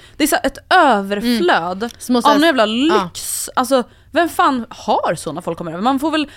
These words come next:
Speaker 1: ta ett typ smutsigt lapptäcke
Speaker 2: Ja.
Speaker 1: från källan.
Speaker 2: Ja, verkligen. Kan du sova med filten?
Speaker 1: Ja,
Speaker 2: Alltså,
Speaker 1: du får filt
Speaker 2: ja.
Speaker 1: och se-, alltså påslakan, punkt
Speaker 2: Att,
Speaker 1: slut.
Speaker 2: att då installera en sån liten station med matchande lotion och,
Speaker 1: Ja.
Speaker 2: eh,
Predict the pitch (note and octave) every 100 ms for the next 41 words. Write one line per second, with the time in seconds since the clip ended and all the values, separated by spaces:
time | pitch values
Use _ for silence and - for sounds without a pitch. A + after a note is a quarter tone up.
0 | - D4 C4 - B3 - - E4 - -
1 | G#3+ G#3 C#4+ - - D#4 - C#4 D#4+ G3+
2 | - F4+ C#4 E3+ C#4+ - F#3 - - -
3 | - B3 - E3+ D#3+ - A#3+ B3 A3 B3+
4 | - B3+ D4+ - - - C#4+ F#4 - -
5 | B3 C4+ C4 C#4+ E4+ C4+ D#4+ C4+ C4 C4+
6 | - A3+ A#3+ - A#3 - D#4 - D#3+ E3
7 | F3+ B3 C4+ C4 C4 A3 A3 G#3+ G#3 -
8 | A3+ - A#3+ C#4 C4+ A#3 G#3+ C4+ C4+ C4
9 | A3+ A3 G#3 F3+ F3+ E3+ G#3+ A#3 - -
10 | G#3+ G3 G3 - - G#3+ A#3 A#3+ - A3+
11 | G3+ G#3+ G3+ G3+ F#3+